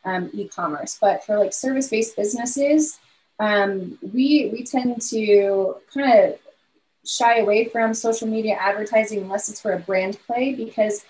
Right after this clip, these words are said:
when you're paying for ads on social media, those are, those are passive users. You know, they're scrolling, they're not looking for your service. But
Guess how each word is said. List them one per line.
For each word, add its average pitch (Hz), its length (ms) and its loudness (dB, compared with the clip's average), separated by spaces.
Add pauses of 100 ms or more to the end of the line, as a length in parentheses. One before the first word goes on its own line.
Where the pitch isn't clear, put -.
(300)
when 233 180 -4
you're 226 140 0
paying 277 400 -2
for - 220 -4
ads 214 220 0
on 202 120 0
social 202 400 -8
media, 185 360 -2
those 226 180 -2
are, 240 160 0
those 254 180 -2
are 233 100 -4
passive 190 480 -6
users. 180 460 -8
You 190 100 -8
know, 185 100 -6
they're 220 140 -2
scrolling, 202 600 2
they're 202 100 0
not 220 260 -2
looking 190 300 -6
for 185 140 -8
your 175 200 -6
service. 185 640 -4
But 190 240 2